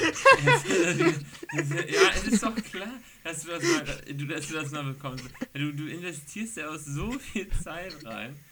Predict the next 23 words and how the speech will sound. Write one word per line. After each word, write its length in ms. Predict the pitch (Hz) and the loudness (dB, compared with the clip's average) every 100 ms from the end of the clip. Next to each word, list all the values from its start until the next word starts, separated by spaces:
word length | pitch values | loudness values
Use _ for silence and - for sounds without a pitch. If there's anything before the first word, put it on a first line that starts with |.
| - - | -20 -8
Aber 140 | 135 147 170 | -4 -4 -2
da 100 | 160 | -2
ist 200 | 165 170 | -2 -4
das 140 | 175 | -4
auch 100 | 156 | -4
mal 220 | 160 151 143 | -2 -2 -2
gut, 260 | 151 202 - - - | -2 -4 -6 -10 -14
dass 200 | 131 139 | -10 -8
die 100 | 151 | -6
Leute 260 | 151 165 156 | -6 -8 -8
da 220 | 156 143 | -8 -6
auch 100 | 160 | -8
mal 260 | 160 156 147 147 - | -10 -10 -10 -14 -10
wirklich 320 | 151 151 143 - | -10 -10 -12 -16
die, 160 | 165 | -16
die 200 | - 143 | -12 -8
Heavy-User 960 | 139 160 185 165 135 143 143 147 160 151 - | -6 -6 -6 -6 -4 -4 -4 -4 -6 -12 -18
fragen, 560 | - 131 135 143 147 - - - | -10 -6 -4 -4 -6 -10 -20 -10
wie 300 | 131 151 156 - - | -4 -4 -6 -14 -10
muss 220 | 135 135 | -8 -8
das 100 | 127 | -10
Produkt 520 | - 139 117 107 - | -12 -8 -8 -8 -10
sein? 500 | - 143 170 175 180 | -4 0 2 0 -2